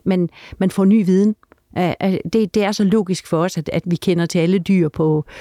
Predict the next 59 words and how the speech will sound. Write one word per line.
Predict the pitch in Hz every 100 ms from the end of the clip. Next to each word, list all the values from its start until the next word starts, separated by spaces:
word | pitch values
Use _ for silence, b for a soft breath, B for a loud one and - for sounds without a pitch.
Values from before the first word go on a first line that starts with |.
| B B
på | 180
jordkloden, | 175 185 185 165 165
og | 175
så | 165
bliver | 180
vi | 170
alligevel | 165 175 170
sådan | 165 165 147
vildt | 196
forbavset, | - 147 139 151 139
når | 139
vi | 147
hører, | 139 156
at | 156 -
dybt | 170
nede | 156
på | 151
Stillehavet | - 151 156 143 135
har | 131
man | 143
fundet | - 147 156
nogle | 151 143 151
nye | 160 156
arter. | 131 - - B B B B
Men | 180 180
her | 180 214
tænk-, | 208 202 -
skal | -
vi | 175
faktisk | 185 190 -
tænke | 202
på, | 202
at | 170
der | 175 160
var | -
så | - - 226 - _
meget | 165 185 220 b b b
selv, | - 220 202 -
altså | 185 185
at, | - 180 175 B B B B B B
at, | 170 -
at | 202
det, | 214 185
vi | 208 165 -
logisk | 180 226 202 185 -
kender | 202 180
i | 190
dag, | - 170 - _ -
som, | - 175 165 - -
som | 202 190
endnu | 214 247
ikke | 147 -
var | -
opdaget, | 135 - - - 151 143
og | - 190
det | 226
skulle | - 175
man | 165
ud | 180 175